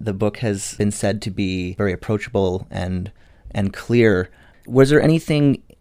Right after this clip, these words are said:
uh, specific to the writing process in the actual processual effort of writing a text that, that you employed? I'm not necess-, necessarily talking about just not using jargon, but also maybe also anticipating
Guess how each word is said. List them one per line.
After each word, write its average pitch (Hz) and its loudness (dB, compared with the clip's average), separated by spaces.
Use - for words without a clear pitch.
uh, 117 0
specific 135 2
to - 0
the 120 6
writing 120 8
process 110 0
in 113 0
the 101 2
actual 107 0
processual 104 2
effort 120 4
of 101 -2
writing 104 4
a 80 -2
text - -6
that, 104 2
that 110 -4
you 117 4
employed? 90 0
I'm 113 2
not 139 4
necess-, - -4
necessarily 110 -2
talking 110 -2
about 87 -4
just - -6
not 113 -2
using 113 0
jargon, 107 2
but 101 -2
also 104 0
maybe 104 -4
also 110 -2
anticipating 104 -2